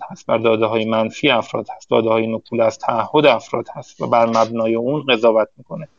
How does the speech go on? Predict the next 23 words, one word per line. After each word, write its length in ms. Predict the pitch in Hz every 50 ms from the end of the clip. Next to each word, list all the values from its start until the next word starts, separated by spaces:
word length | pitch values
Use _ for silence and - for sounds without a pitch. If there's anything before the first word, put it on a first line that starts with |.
| _ _ _ _ _ _ _ _
خب 120 | 143 127
جمعیت 460 | 131 127 123 117 113 120 127 143 - 143
قابل 220 | 131 117 120 117
توجهی 520 | - - 120 117 113 110 117 135 143 143
از 120 | 139 135 131
ایران 240 | 127 123 139 143 139
ممکنه 400 | 131 120 117 - - 135 139 135
از 160 | 131 127 -
خدمات 360 | - 127 113 113 113 113 113 _
اعتباری 420 | - 110 - - 113 113 113 131 143
استفاده 400 | 139 - - _ - 117 117 127
نکردن. 480 | 143 - - - - - - _ - - _ _ _ _ _ _ _ _ -
اگر 200 | 127 127 143 151
تمرکز 760 | 151 - - - 120 113 110 107 110 - - 135 135 139 139
رو 120 | 139 143
علاوه 420 | 143 143 139 139 143 143 143 147 139
بر 180 | 139 143 143
داده‌های 680 | 135 135 127 135 135 131 131 131 127 135 135 135 135 135
منفی، 720 | 135 139 139 135 135 131 - - - 143 135 135 131 131 - _ _ _ _ _ _ _
بر 120 | - 110 113
داده‌های 540 | 113 117 117 113 113 117 107 113 113 113 110
مثبت 560 | 113 113 113 - - - - 151 151 151 -
افراد 400 | 123 110 110 - - 117 113